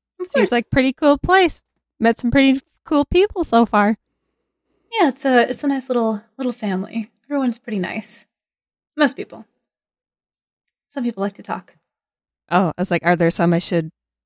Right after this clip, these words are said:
Speaker 2: be wary about, or?
Speaker 1: The only one that gets on anyone's nerves is gone, and you're here in their stead, and I think we all like you quite much more,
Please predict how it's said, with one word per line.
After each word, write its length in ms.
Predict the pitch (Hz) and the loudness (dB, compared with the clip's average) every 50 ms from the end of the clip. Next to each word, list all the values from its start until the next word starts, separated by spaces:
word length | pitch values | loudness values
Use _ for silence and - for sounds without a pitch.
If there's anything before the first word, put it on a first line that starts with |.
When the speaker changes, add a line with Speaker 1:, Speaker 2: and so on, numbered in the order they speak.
| _ _ _ | _ _ _
Speaker 2:
be 380 | - 175 170 165 160 160 156 151 | -2 0 0 2 2 2 2 0
wary 360 | 135 165 202 302 370 415 427 | 0 0 0 2 4 4 2
about, 380 | 440 427 466 480 480 480 480 466 - _ | 4 4 4 4 4 4 2 0 -2 _
or? 360 | - 226 190 180 170 170 175 - _ _ _ _ _ _ _ _ _ | 0 2 2 2 2 0 -2 -6 _ _ _ _ _ _ _ _ _
Speaker 1:
The 60 | 240 | -2
only 140 | 240 233 240 | 0 2 2
one 100 | 226 220 | 2 2
that 60 | 214 208 | 2 0
gets 180 | 202 208 - | -2 -2 -2
on 120 | 226 220 214 | 0 0 2
anyone's 440 | 208 202 202 202 196 190 196 185 - | 2 2 2 2 0 -2 -2 -4 -4
nerves 260 | 214 208 202 196 - | -4 -4 -4 -4 -4
is 100 | 214 208 | -6 -8
gone, 300 | 226 - 269 294 294 254 | -4 -2 -2 0 0 0
and 120 | 233 226 226 | 0 0 0
you're 140 | 240 269 | 0 0
here 220 | 277 262 262 247 233 | -2 -2 -2 -2 -2
in 80 | 240 | 0
their 140 | 240 247 247 | 0 -2 -2
stead, 300 | - - - 269 269 277 | -4 -4 -2 -2 -2 0
and 120 | 277 269 285 | 0 -2 0
I 100 | 294 302 | 0 -2
think 220 | 302 - 415 - _ 311 | -4 -6 -12 -12 _ -2
we 40 | |
all 140 | 285 262 262 | 0 0 2
like 240 | 262 233 226 220 - | 2 0 0 -2 -6
you 60 | - | -12
quite 180 | - 494 - - | -10 -10 -10 -8
much 220 | - 202 208 - - | -8 -12 -12 -8 -8
more, 200 | 208 - - | -8 -4 -4